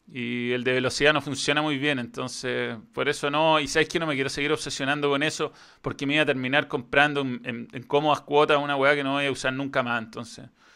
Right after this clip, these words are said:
Eh, comer huevo de Express Huevo solo Santiago. Felipe Negrete,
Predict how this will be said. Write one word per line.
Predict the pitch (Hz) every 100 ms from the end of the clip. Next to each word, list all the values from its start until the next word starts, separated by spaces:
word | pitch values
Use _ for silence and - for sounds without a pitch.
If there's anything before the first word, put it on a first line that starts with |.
| _ _ _ _ _ _ _ _
Eh, | - 120 120 113 117 117 117
comer | 147 190
huevo | 190 196 208
de | 196 190
Express | 196 - 208 180
Huevo | 165 208 208
solo | - 202
Santiago. | 196 185 214 185 185 139 120
Felipe | 143 170 196
Negrete, | 185 170 202 214 208